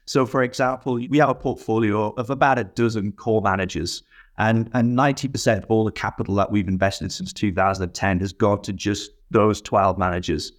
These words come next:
And what we find when we look at the performance of, of the funds that we backed from those core managers is that around fifty percent of their funds are top quartile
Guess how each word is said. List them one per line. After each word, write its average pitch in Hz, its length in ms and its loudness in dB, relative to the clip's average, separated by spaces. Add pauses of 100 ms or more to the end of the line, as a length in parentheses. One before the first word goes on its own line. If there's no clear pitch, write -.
(420)
And 147 140 2
what 170 140 4
we 131 100 0
find 135 420 0
when 113 100 0
we 117 100 2
look 113 180 -2
at 127 60 -4
the 113 80 -2
performance 107 640 0
of, 92 260 -2
of 95 240 0
the 107 100 -4
funds 113 380 0
that 95 180 4
we 101 100 -2
backed - 380 0
from 95 180 -4
those 101 200 0
core 107 220 -2
managers 110 580 -2 (420)
is 123 180 -2
that 120 360 2 (120)
around 135 400 2
fifty 120 300 -2
percent - 380 -2
of 87 60 -4
their 95 160 2
funds 98 280 -2
are 87 60 -4
top - 300 -6
quartile - 460 -4